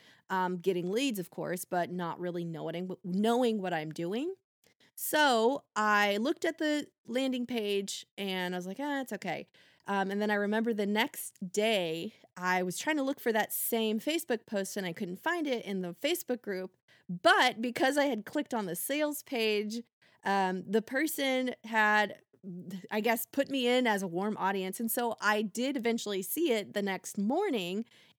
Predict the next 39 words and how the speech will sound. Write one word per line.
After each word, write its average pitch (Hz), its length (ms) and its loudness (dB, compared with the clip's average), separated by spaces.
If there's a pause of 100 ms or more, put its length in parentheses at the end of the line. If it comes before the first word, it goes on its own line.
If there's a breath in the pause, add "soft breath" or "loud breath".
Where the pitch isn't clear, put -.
(120)
as 214 240 2
I 220 180 2
was 202 220 -4
on 185 200 -4
my 175 100 -4
Facebook 277 420 -4
feed. - 240 -8
So 190 140 -4
it - 80 -10
kinda 403 160 0
worked 403 320 0
out. - 220 2
And 214 160 -2
so 233 80 0
I 208 60 2
was 202 100 -2
like, 180 120 -6
"Okay, 190 280 -2
I'm 170 180 -4
gonna 202 160 0
join." 285 320 0 (280 loud breath)
So 190 120 -6
it - 20 -4
was 180 140 -4
ten 302 160 0
dollars. 240 560 2 (260 loud breath)
I 190 60 -2
shared 233 300 2
it - 180 -2 (160)
with 214 320 2
my, 180 520 0
um, 165 520 -2
mastermind, 247 920 2
and 180 320 -2
some 202 200 -2
of 180 100 -4
them 180 260 -4
also 175 360 -4
joined. 277 500 -2